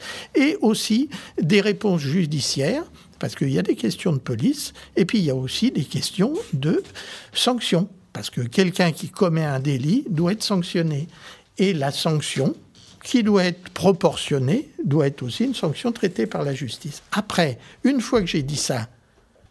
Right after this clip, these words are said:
je n'ai pas dit qu'il n'y a pas besoin d'avancer sur la police municipale. Nous avons décidé. Après, j'ai lu,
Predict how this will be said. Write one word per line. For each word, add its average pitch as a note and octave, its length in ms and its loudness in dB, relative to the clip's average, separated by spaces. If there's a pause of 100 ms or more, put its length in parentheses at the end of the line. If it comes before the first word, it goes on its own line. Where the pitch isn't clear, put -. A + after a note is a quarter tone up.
(120)
je C3 220 -2
n'ai B2+ 200 0
pas A2+ 200 -6
dit A#3+ 240 2
qu'il C#3+ 160 -8
n'y A#2 60 -10
a - 0 -
pas B2+ 160 -6
besoin D#3+ 640 0
d'avancer D3 580 0
sur F3 180 -4
la C3+ 120 -2
police D3+ 380 -4
municipale. E3+ 680 0 (320)
Nous F#3 340 4
avons D#3 320 2
décidé. C3+ 640 0 (1300)
Après, F#3 540 0
j'ai D3+ 340 0
lu, F3+ 400 2